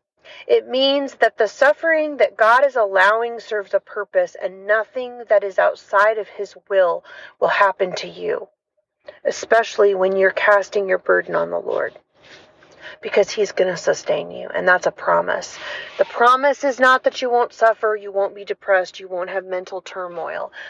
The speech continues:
The promise is that God will sustain you, and he will not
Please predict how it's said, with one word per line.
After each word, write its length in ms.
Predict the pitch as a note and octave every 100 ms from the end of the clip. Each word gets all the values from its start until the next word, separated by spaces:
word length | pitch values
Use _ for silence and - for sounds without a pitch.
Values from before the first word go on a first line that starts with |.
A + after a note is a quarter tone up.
| -
The 80 | -
promise 520 | - A3 A3 A3 -
is 140 | G3
that 200 | G#3 G3+
God 280 | - F#3 G#3
will 140 | G#3 F3+
sustain 640 | - E3+ - G#3 G3+ G#3+
you, 160 | G#3+ A3
and 160 | G3
he 140 | F3+ G3
will 160 | F3+
not 440 | F3 F#3 G#3 B3+